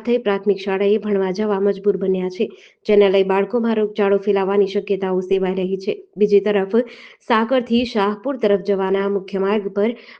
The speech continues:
પ્રથમ વરસાદી પાણી ભરાઈ જતા કાદવ કીચડ થતા આ માર્ગો પરથી પસાર થતા રાહદારીઓ અને વાહન ચાલકો ત્રાહિમામ પોકારી ઉઠ્યા છે. પ્રથમ વરસાદી શાળા, આંગણવાડી તથા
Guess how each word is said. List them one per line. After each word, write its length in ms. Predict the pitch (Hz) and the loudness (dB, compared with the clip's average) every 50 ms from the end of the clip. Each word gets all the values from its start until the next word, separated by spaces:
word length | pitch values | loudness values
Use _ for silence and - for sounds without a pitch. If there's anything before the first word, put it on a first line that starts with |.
| _ | _
પ્રથમ 300 | - 247 247 262 294 262 220 | -2 0 0 2 2 2 2
વરસાદી 440 | 214 208 208 208 202 196 196 202 196 202 | 2 2 2 2 2 4 4 2 2 2
પાણી 260 | 190 190 190 190 185 185 | 0 0 0 0 0 -2
ભરાઈ 280 | 196 196 196 196 190 190 | -2 0 2 2 2 2
જતા 220 | 196 185 190 190 196 214 202 - | 0 -2 -2 -2 -2 -4 -4 -2
કાદવ 320 | 196 196 208 202 233 233 226 233 | -2 0 0 2 0 0 0 -2
કીચડ 320 | 214 202 202 196 190 196 | -2 -2 0 -2 -2 -2
થતા 240 | 226 226 226 208 208 220 208 - | -2 -4 -2 -2 -4 -4 -4 -6
આ 100 | 196 196 190 | -4 -2 0
માર્ગો 300 | 185 185 196 190 190 202 190 | 0 0 0 0 -2 -2 0
પરથી 220 | 196 196 190 196 190 190 | -2 -2 -2 -2 -4 -2
પસાર 240 | 190 190 190 190 190 190 | -4 -6 -4 -6 -6 -4
થતા 260 | 196 214 208 208 190 208 247 - - - - - - _ - 190 | -2 -2 -2 -2 -2 -4 -4 -6 -10 -20 -20 -20 -18 _ -2 2
રાહદારીઓ 580 | 220 226 233 247 226 247 247 254 240 262 262 285 285 - 226 | 4 4 4 4 2 2 2 2 2 0 -2 -2 -2 -2 0
અને 140 | 214 214 208 202 | 2 2 4 2
વાહન 220 | 190 180 208 190 190 | 2 2 2 2 2
ચાલકો 360 | 196 190 196 220 220 - 202 196 | 2 0 0 0 0 0 0 0
ત્રાહિમામ 520 | 196 196 190 190 196 196 190 185 185 180 180 - | 0 -2 -2 -2 0 2 2 2 0 -2 -2 -2
પોકારી 340 | 202 190 196 185 180 185 185 | -2 -2 -2 -2 -2 -2 -2
ઉઠ્યા 280 | 185 185 190 185 190 190 190 | -2 -4 -6 -6 -6 -4 -2
છે. 100 | 233 208 - - - _ - - _ - | -2 -2 -4 -6 -20 _ -20 -20 _ 0
પ્રથમ 320 | - 226 240 233 294 294 262 | 2 2 2 2 2 0 2
વરસાદી 500 | 262 269 262 277 254 247 226 240 254 262 233 - | 0 0 0 0 -2 0 0 0 -2 -2 -4 -2
શાળા, 320 | 226 202 202 214 214 220 208 208 | -2 0 2 2 0 0 -2 -2
આંગણવાડી 560 | 208 208 196 196 196 202 196 196 190 208 226 226 202 | -2 -2 -2 0 0 0 0 2 0 0 0 0 -4
તથા 260 | 202 202 208 190 | -4 -4 -4 -4